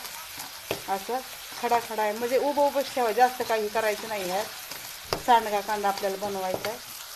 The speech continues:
तर आता मी घेते टाकून सांडगे. तर हे बघा, सांडगे आपले मस्त भाजून घेतले आहेत मिक्सर पोचवाने,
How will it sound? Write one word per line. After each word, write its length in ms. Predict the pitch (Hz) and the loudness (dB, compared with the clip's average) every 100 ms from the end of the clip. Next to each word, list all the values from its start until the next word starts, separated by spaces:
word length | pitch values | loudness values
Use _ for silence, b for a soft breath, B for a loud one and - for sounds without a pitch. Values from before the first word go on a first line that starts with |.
| - - - - - - | -14 -12 -14 -14 -12 -10
तर 80 | |
आता 160 | 185 185 | -8 -8
मी 100 | 196 208 | -8 -8
घेते 200 | 220 220 220 | -8 -8 -8
टाकून 280 | 214 208 262 | -8 -8 -12
सांडगे. 920 | - - - 185 175 175 175 - - - - - - - | -12 -10 -6 -6 -8 -12 -14 -14 -14 -14 -6 -6 -6 -10
तर 60 | 196 | -10
हे 160 | 196 | -6
बघा, 260 | 233 233 254 254 - - | -6 -6 -8 -10 -14 -6
सांडगे 300 | 226 202 190 | -4 -4 -4
आपले 220 | 190 190 | -6 -6
मस्त 300 | 196 214 - | -8 -8 -10
भाजून 380 | 208 214 196 196 | -4 -4 -4 -6
घेतले 240 | 196 196 180 | -8 -6 -6
आहेत 120 | 185 | -6
मिक्सर 240 | 190 208 | -8 -8
पोचवाने, 540 | 196 208 208 - 180 | -8 -6 -6 -4 -6